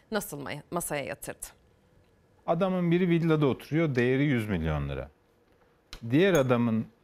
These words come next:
Speaker 2: iki tane evi var, her biri yedi yüz elli bin lira. Tamam mı? İki tane evi olandan vergi alıyorsunuz. Elli milyon,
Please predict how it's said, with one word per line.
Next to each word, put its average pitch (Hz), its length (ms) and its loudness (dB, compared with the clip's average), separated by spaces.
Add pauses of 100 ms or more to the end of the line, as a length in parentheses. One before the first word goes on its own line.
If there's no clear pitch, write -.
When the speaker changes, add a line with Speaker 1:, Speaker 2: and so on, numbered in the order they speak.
(240)
Speaker 2:
iki 147 220 -2
tane 120 340 0
evi 151 200 0
var, 147 240 0 (1300)
her 156 280 2
biri 131 140 0
yedi 139 220 2
yüz 135 160 0
elli 135 280 2
bin 85 180 0
lira. 67 220 -6 (2000)
Tamam 180 280 2
mı? 90 180 -2 (1000)
İki - 220 -2
tane 156 320 2
evi 147 120 2
olandan 175 580 2 (100)
vergi 147 380 4
alıyorsunuz. 127 600 0 (1400)
Elli 156 280 0
milyon, 131 480 0